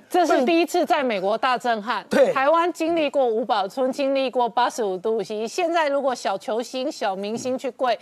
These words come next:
Speaker 1: 根本没版面。
Speaker 2: 你
Speaker 1: 你除非要红到大明星，
Speaker 2: <laughs>
Speaker 1: 真的，小明星去跪会没版面。
Speaker 2: 你让美国人啊，根本不吃你这套了，对不对？完全是反效果。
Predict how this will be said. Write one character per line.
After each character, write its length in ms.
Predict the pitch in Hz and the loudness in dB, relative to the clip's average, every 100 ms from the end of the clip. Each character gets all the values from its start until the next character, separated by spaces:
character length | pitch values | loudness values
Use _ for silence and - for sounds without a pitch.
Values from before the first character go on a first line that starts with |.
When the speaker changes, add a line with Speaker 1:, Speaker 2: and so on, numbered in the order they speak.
| - - | -8 -6
Speaker 1:
根 200 | 285 302 | -2 0
本 120 | 220 | -2
没 200 | 202 208 | -4 -4
版 240 | - 180 | -4 -6
面。 260 | 180 233 220 - _ _ - - - | -6 -6 -6 -10 _ _ -20 -10 0
Speaker 2:
你 140 | 220 | 2
Speaker 1:
你 80 | 254 | 4
除 140 | 349 | 4
非 160 | 339 370 | 4 4
要 160 | 370 | 4
红 280 | 320 294 269 | 2 2 2
到 140 | 320 349 339 147 - | 2 0 0 -4 0
大 200 | 330 262 | 2 4
明 240 | 262 330 226 | 2 0 -4
星， 320 | - 311 330 - 359 - | -4 -2 -2 -4 -6 -8
Speaker 2:
<laughs> 280 | 523 605 - | -4 -2 2
Speaker 1:
真 240 | 370 370 | 4 6
的， 380 | 466 403 370 - 508 508 | 4 2 0 -2 -6 -4
小 200 | - 285 | 0 2
明 220 | 285 320 | 4 2
星 180 | 359 359 | 2 2
去 80 | 359 | 2
跪 280 | 285 349 302 | 2 4 6
会 140 | 320 | 6
没 220 | 277 240 247 | 4 2 0
版 200 | 240 185 | -2 -2
面。 460 | 226 226 170 190 - - | -2 -2 -4 -12 -16 -4
Speaker 2:
你 200 | 214 233 | 2 4
让 220 | 339 339 | 4 4
美 200 | 240 190 | 2 2
国 120 | 175 | 4
人 300 | 247 196 190 - - | 4 2 0 -12 -8
啊， 180 | - 160 247 - - _ 240 - | -2 -2 -4 -14 -20 _ -4 0
根 180 | 403 | 2
本 180 | 370 233 | 2 2
不 80 | 202 | 0
吃 280 | - - 349 | -4 -2 0
你 120 | 208 | 0
这 140 | 208 | 0
套 220 | 214 - 76 | -2 -2 -4
了， 60 | - - 277 254 - _ - | -12 -14 -12 -12 -16 _ 0
对 100 | 320 | 2
不 60 | |
对？ 120 | 240 139 - - | 2 0 -10 0
完 260 | 226 403 | 2 2
全 220 | - 269 | 4 2
是 80 | 302 233 | 2 0
反 160 | 208 190 | -2 2
效 180 | 233 | 0
果。 160 | 160 | 0